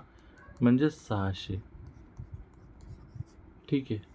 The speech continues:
तर ऑप्शन क्रमांक दोन हे सुद्धा तुमचं उत्तर असेल, म्हणजे आहेच. तुम्ही पहिली मेथड वापरली तरी काही हरकत नाही. बघा, तुम्हाला जर तुमचे काही डाऊट्स पाठवायचे असतील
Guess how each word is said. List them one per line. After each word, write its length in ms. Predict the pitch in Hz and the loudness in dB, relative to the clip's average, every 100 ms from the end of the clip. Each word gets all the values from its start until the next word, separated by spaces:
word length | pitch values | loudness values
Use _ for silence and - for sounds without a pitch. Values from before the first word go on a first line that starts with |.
| - | -4
तर 80 | 113 | 0
ऑप्शन 360 | 110 107 131 120 | 2 4 6 8
क्रमांक 400 | 120 113 120 123 | 8 6 6 4
दोन 360 | 120 123 120 | 6 6 6
हे 240 | 123 120 120 | 4 2 2
सुद्धा 300 | 123 117 120 | 4 6 8
तुमचं 280 | 120 117 | 8 4
उत्तर 460 | 123 107 - 127 127 - - | 4 0 0 0 2 -2 -6
असेल, 460 | 113 98 - 107 95 - - | -4 -2 0 2 2 -4 -10
म्हणजे 180 | 110 107 | -4 2
आहेच. 600 | 123 110 98 101 92 - - - - - - - - | 4 4 4 2 0 -8 -18 -18 -20 -20 -20 -20 2
तुम्ही 200 | 120 123 | 6 6
पहिली 380 | 123 120 113 123 | 6 4 6 8
मेथड 340 | 127 123 131 | 8 6 6
वापरली 480 | 123 117 117 123 123 123 | 4 4 4 4 4 4
तरी 120 | 120 | 2
काही 160 | 117 120 | 4 2
हरकत 400 | 113 110 113 - | 2 0 0 0
नाही. 120 | 104 | 2
बघा, 220 | 107 110 | 4 4
तुम्हाला 360 | 110 117 120 123 | 4 6 6 6
जर 220 | 120 123 | 6 4
तुमचे 260 | 120 117 120 | 4 2 4
काही 140 | 117 | 6
डाऊट्स 260 | 113 113 117 | 8 6 6
पाठवायचे 420 | 113 107 113 113 | 4 4 4 2
असतील 300 | 135 - 107 | 0 2 2